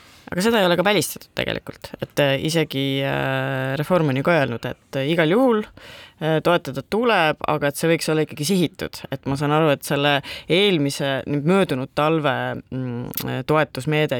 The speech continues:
ikkagi tegelikult, äh, päris hästi ju tööle ei läinud, et seal oli veel ka mingi kiht, äh, bürokraatiat vahel ja siis oli veel vaja avaldusi kuskile esitada ja et, äh, et sellest, äh, olla õpitud ja, ja täna ikkagi otsitakse natukene,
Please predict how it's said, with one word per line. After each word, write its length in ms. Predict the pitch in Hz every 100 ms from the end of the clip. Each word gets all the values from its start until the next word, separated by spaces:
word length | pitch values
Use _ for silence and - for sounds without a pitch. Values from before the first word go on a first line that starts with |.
| 131
ikkagi 180 | 120 -
tegelikult, 680 | 160 147 127 - 135 - -
äh, 160 | 131 131
päris 300 | - 143 135
hästi 260 | 139 - 131
ju 80 |
tööle 240 | 151 143 131
ei 60 |
läinud, 260 | 139 139 113
et 160 | 107 -
seal 140 | 127
oli 80 | 131 135
veel 100 | 131
ka 80 | 135
mingi 160 | 135 135
kiht, 320 | 160 - -
äh, 220 | 131 127
bürokraatiat 640 | 139 - 135 165 160 131 -
vahel 320 | 131 135 127
ja 60 | 135
siis 160 | 135
oli 80 | 131
veel 140 | 131 131
vaja 160 | 160
avaldusi 320 | 185 143 131 151
kuskile 400 | 131 - 131 139
esitada 460 | 143 - - 127
ja 100 | 127 - - - - -
et, 400 | 135 135 _ -
äh, 160 | 135 127
et 160 | - -
sellest, 560 | 185 185 170 139 - 139
äh, 240 | 139 135 139
olla 560 | 160 156 147 139 131 151
õpitud 400 | 220 160 - 107 - - 127
ja, 300 | 131 127 -
ja 220 | 139 131
täna 240 | 131 147 135
ikkagi 240 | 127 143
otsitakse 480 | 143 170 131 - 139
natukene, 500 | 139 - - 135